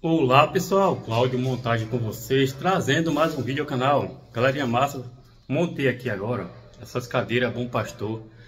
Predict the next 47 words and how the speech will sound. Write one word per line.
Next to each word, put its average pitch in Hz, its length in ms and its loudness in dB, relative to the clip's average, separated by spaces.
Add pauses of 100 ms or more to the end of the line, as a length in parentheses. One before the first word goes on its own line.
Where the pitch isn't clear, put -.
(320)
né? 101 280 -2
E 131 100 -2
fiz 143 220 -6
um 147 60 -4
videozinho 127 720 -4
com 135 100 -8
alguma 143 280 -4
dica 123 260 -4
legal 113 300 -2
pra 117 100 -6
você - 260 -8
que - 80 -12
vai 110 100 -4
montar 107 320 -6
uma 107 120 -10
cadeira 107 320 -10
da 101 80 -8
Bom 104 160 -8
Pastor, 127 540 -8 (560)
né? 101 120 -8
Tá - 120 -6
aqui. 110 320 -10 (240)
As 175 140 -8
cadeiras 196 280 2
Bom 170 140 2
Pastor, 165 400 0
pessoal, - 500 -6
os 131 120 -6
modelos 156 360 2
delas 143 180 0
são 143 200 -2
todos 147 300 -4
parecidos, 131 520 -2
a - 20 2
montagem 135 440 0
são 139 100 -8
todas 135 200 -4
iguais, 110 300 0
só 190 140 0
muda 160 400 0 (380)
algumas 165 320 0
coisas. 127 300 0
Por - 80 -6
exemplo, 127 400 -2
essa 151 240 -4
aqui, 151 240 -4
né? 156 240 -2